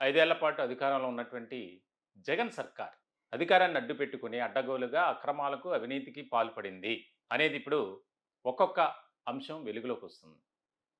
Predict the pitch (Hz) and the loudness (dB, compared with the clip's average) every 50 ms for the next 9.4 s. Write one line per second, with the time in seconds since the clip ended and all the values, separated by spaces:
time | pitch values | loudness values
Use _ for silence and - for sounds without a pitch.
0 | _ _ _ - 127 147 180 214 214 208 175 139 139 156 175 185 180 175 170 160 | _ _ _ -4 2 2 4 4 6 4 6 8 8 8 8 6 4 4 2 4
1 | 147 165 175 131 110 113 127 _ _ _ _ _ _ _ _ - 123 135 143 160 | 4 2 -2 -2 -6 -8 -12 _ _ _ _ _ _ _ _ 2 4 4 4 4
2 | 175 208 202 202 208 214 196 _ - - - 139 113 92 - - _ _ _ _ | 4 2 2 2 0 -10 -16 _ -20 -12 -6 -4 -4 -4 -4 -10 _ _ _ _
3 | _ _ _ _ _ - 117 135 139 - - 160 143 147 - - - - - 139 | _ _ _ _ _ -8 -8 -8 -6 -2 -2 -2 -2 -2 -10 -18 -8 0 4 6
4 | 165 165 127 - - - _ _ _ _ _ _ _ _ _ _ - - 120 151 | 6 6 4 0 -8 -18 _ _ _ _ _ _ _ _ _ _ -4 2 4 6
5 | 190 208 208 202 - - - 185 185 185 185 180 175 175 170 170 170 170 165 156 | 8 8 6 4 0 -4 0 4 4 4 4 2 0 2 2 2 2 4 4 6
6 | 151 151 156 185 220 269 277 - _ _ _ _ _ _ _ _ _ _ _ _ | 6 6 4 2 0 -2 -2 -6 _ _ _ _ _ _ _ _ _ _ _ _
7 | _ _ _ _ _ _ - - 143 147 143 151 151 151 156 160 156 127 117 113 | _ _ _ _ _ _ -8 -2 -2 0 2 2 2 2 2 2 0 0 0 -4
8 | 117 - _ _ _ _ _ _ 120 110 131 143 139 131 135 139 143 151 120 107 | -8 -12 _ _ _ _ _ _ -10 -4 -2 -2 -2 -2 -4 -2 -2 -2 -2 -4
9 | - - - 107 87 80 78 85 | -6 -10 -20 -18 -18 -16 -18 -18